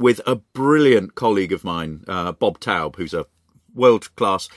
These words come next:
concert pianist. And we had a meeting yesterday to discuss what we were going to talk about. And he told me then and there that Beethoven had no friends.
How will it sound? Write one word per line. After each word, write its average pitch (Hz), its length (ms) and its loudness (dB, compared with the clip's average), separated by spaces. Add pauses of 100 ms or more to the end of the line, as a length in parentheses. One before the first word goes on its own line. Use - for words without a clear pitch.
(280)
concert - 420 -2
pianist. 90 580 0
And 92 260 -4
we 101 100 -2
had 131 100 0
a 135 40 0
meeting 120 380 -2
yesterday 95 460 -2
to - 100 -12
discuss - 580 -6 (320)
what 107 160 0
we 107 100 0
were 92 80 -2
going 92 180 -2
to - 80 -16
talk 101 280 -4
about. - 240 -10
And 117 100 -8
he 214 140 -8
told 220 400 4
me 80 320 -8 (340)
then 156 340 4
and 151 180 0
there - 400 2 (200)
that - 180 -10
Beethoven 107 720 -2
had - 240 -6
no 175 240 -2
friends. - 680 -10